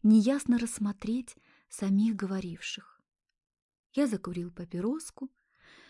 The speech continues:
и сел ожидать их. И у этого, милый ты мой, римского папы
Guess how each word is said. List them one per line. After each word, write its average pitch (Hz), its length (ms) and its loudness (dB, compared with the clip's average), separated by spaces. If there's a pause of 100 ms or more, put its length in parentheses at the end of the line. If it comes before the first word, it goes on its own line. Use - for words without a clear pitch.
(200)
и 349 100 4
сел 247 460 0 (240)
ожидать 175 640 -4
их. - 400 -18 (2000)
И 269 120 6
у 269 200 8
этого, 233 800 4 (260)
милый 302 540 10
ты 294 180 4
мой, 240 580 10 (300)
римского 226 720 6
папы 226 720 6